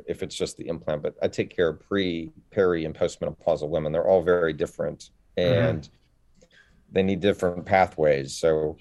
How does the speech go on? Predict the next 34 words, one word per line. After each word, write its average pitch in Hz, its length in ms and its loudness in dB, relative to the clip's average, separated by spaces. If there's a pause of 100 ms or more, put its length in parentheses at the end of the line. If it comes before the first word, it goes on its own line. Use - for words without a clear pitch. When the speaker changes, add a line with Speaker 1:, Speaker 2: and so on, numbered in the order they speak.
(340)
Speaker 1:
we're 101 80 -4
trying 127 340 4
to 98 60 0
do 101 280 2
all 82 180 6
that. 82 320 6
And 87 220 -4 (400)
now 143 240 6
people 131 380 0
find 98 400 2
me 92 220 2
from 87 320 0
word 87 240 2
of 85 40 0
mouth 85 360 4
'cause 78 120 -4
I've 78 120 2
done 87 240 4
so 82 320 0
many 76 420 -4
in 73 140 -6
Texas. 73 840 -4
But, 78 360 2
um, 73 600 -2
more 101 220 4
and 95 100 2
more 87 140 4
people, 85 500 -4
as 76 200 0
covid 85 320 2
is 71 220 -10 (1300)
not 117 200 4
relaxing, 101 720 4
but, 87 180 6